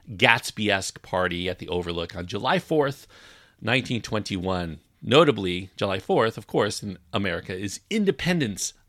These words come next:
Day. He's achieved, ultimately, his independence that he's always sought, no longer having to cater to the responsibilities of his work and home life. Reality plays here like a Shakespearean tragedy. Jack's hubris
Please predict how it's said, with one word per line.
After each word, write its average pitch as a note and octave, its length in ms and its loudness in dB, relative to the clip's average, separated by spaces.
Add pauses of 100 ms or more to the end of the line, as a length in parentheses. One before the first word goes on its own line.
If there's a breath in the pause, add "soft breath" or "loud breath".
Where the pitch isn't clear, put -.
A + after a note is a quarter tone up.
(100)
Day. D#2+ 340 0
He's - 360 -2 (140)
achieved, G2 500 -4 (880 soft breath)
ultimately, F2+ 400 2
his F2 380 -4
independence A#2 720 -4 (200)
that G2+ 180 -6
he's G2 160 -6
always G2 280 -2
sought, E2+ 480 -2
no A#2 160 2
longer A#2 340 2
having F#2 280 -4
to - 100 -14
cater E2 480 -8 (280 soft breath)
to C3+ 80 0
the A2 100 4
responsibilities F2 1200 -4 (300)
of G#2+ 160 4
his F#2+ 280 -2
work G2+ 520 0
and F#2+ 240 0
home G2+ 260 0
life. F2+ 480 -4 (140)
Reality C#3+ 640 6 (100)
plays A#2+ 380 2
here F#2+ 260 -2
like A2+ 200 -2
a C3+ 60 0
Shakespearean G2+ 580 -4
tragedy. F2+ 500 2
Jack's E3 300 2
hubris F#3+ 640 0